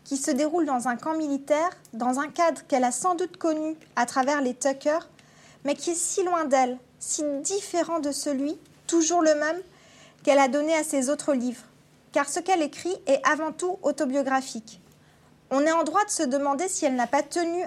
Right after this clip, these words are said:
un temps la main de Reeves, en travaillant sur un sujet fourni par lui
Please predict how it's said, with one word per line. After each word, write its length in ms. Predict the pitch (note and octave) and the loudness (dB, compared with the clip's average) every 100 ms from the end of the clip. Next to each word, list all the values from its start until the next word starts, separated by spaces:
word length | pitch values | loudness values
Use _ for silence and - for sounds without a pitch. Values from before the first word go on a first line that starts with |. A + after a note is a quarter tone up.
| - | -2
un 140 | C#4+ | -4
temps 260 | - F4+ F#4 | 0 0 2
la 140 | C#4+ | 0
main 220 | C#4 E4+ E4 | 0 -6 -4
de 80 | C4+ | -4
Reeves, 480 | C4 C4+ - - - - - - _ - - | -2 -6 -4 -10 -12 -20 -20 -20 _ -12 0
en 100 | C4 | 0
travaillant 540 | - F#4 F4+ F4 F4 | 4 4 4 2 0
sur 200 | E4 D#4 | -2 -2
un 120 | C4+ | -2
sujet 420 | C#4 D4+ C#4 C#4 - - - | -2 -4 0 0 -2 -12 -6
fourni 360 | F#4 F4 F4+ | -4 -2 -4
par 240 | F4 D#4+ D4 | -2 0 0
lui 220 | C#4 | -2